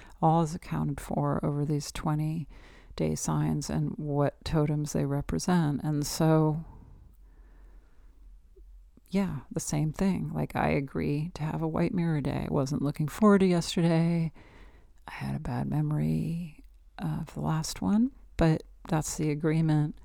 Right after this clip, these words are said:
That's the rule. <laughs> Okay? So, I'm kind of breathless. I, uh, am gonna get self-centered.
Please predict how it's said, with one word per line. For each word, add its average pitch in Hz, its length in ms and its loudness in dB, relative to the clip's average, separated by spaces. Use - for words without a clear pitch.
That's - 300 -6
the 185 60 -4
rule. 185 500 -2
<laughs> - 580 2
Okay? - 280 4
So, - 760 10
I'm 175 380 -4
kind - 320 -12
of - 160 -14
breathless. - 800 -10
I, 220 800 6
uh, 180 720 6
am 185 120 2
gonna 180 160 4
get - 160 2
self-centered. 208 640 6